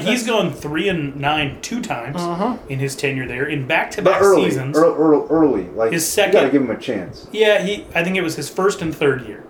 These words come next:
Speaker 2: Uh, he's four and two this year, but for the second year in a row, he's lost to an F C S school.
Speaker 1: Mm-hmm. Eastern
Speaker 2: For the second year in a
Speaker 1: Washington,
Speaker 2: row.
Speaker 1: yeah.
Speaker 2: He called into question the ethics of the police in Pullman already this year.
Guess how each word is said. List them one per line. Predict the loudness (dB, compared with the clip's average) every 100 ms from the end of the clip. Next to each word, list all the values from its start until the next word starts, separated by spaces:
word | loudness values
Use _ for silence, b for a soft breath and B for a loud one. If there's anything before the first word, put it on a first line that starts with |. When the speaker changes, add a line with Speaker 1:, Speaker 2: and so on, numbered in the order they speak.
| B B B B
Speaker 2:
Uh, | 2 2 2 -4
he's | -6 -6
four | -4 -2 -2
and | -2
two | -4 -2
this | -2 -2
year, | -2 -2
but | -4
for | -4
the | -6
second | -4 -2 -4 -4 -6
year | -4
in |
a | -4
row, | -4 -4
he's | -4 -6
lost | -4 -2 -4 -4
to | -6
an | -4
F | -6 -8 -14 -18 -12
C | -8 -4 -2 -4
S | -4
school. | -12 -8
Speaker 1:
Mm-hmm. | -4 -2 -2 -6 -8
Eastern | -12 -6 -2
Speaker 2:
For |
the | 0
second | 2 2 0 0
year | 0
in | 2
a |
Speaker 1:
Washington, | 0 -2 -6
Speaker 2:
row. |
Speaker 1:
yeah. | -14 -20 -10
Speaker 2:
He | -8
called | 0 2 2
into | 0 -4
question | -2 -4 -2 -4 -4
the | -2
ethics | -2 -4 -4 -6
of | -8
the | -10
police | -4 -2 -2 -4 -8
in | -10 -14
Pullman | -14 -14 -12
already | -12 -10 -10 -10
this | -10 -12
year. | -12 -12